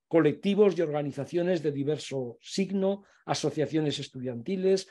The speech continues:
un movimiento ciudadano en barrios importantísimo, sectores de base de la Iglesia que por primera vez no estaban con la jerarquía y bendiciendo y siendo cómplices de la dictadura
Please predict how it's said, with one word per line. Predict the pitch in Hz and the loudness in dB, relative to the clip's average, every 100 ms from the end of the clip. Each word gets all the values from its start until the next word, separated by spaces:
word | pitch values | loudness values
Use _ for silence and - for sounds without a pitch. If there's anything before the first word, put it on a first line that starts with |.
| _ - | _ 2
un | 208 | 4
movimiento | 202 180 165 165 156 | 6 4 2 0 -2
ciudadano | - 147 135 139 151 147 - | -2 -2 0 0 0 -4 -2
en | 147 127 | -2 2
barrios | 156 151 147 139 - - | 2 2 0 -2 -6 -6
importantísimo, | 170 147 135 110 117 120 185 165 175 170 185 _ _ | -4 -4 -6 -8 -12 -10 -10 -10 -10 -10 -12 _ _
sectores | - 185 - 202 196 160 | 2 2 4 6 6 4
de | 160 | 2
base | 160 160 | 0 -2
de | 147 | -4
la | 135 | -4
Iglesia | 117 139 196 - 214 214 - _ - | -4 0 0 2 -2 -2 -8 _ -2
que | 165 | 0
por | 151 139 | 0 0
primera | 147 160 156 | 2 4 6
vez | 160 156 _ | 4 0 _
no | 165 170 170 | -2 2 2
estaban | - 160 151 139 | 2 0 0 -2
con | 139 | -6
la | 127 | -6
jerarquía | 131 123 117 175 156 123 - _ | -10 -12 -10 -2 0 0 -6 _
y | 190 | 0
bendiciendo | 165 151 131 113 185 160 139 127 - | 4 4 2 0 2 2 -2 -4 -8
y | 156 | -8
siendo | - 175 156 | -2 0 0
cómplices | 147 165 143 131 120 123 - _ - | 0 0 0 -8 -8 -14 -16 _ -4
de | 151 170 | 2 4
la | 156 | 4
dictadura | 143 143 135 127 117 | 2 -4 -6 -8 -10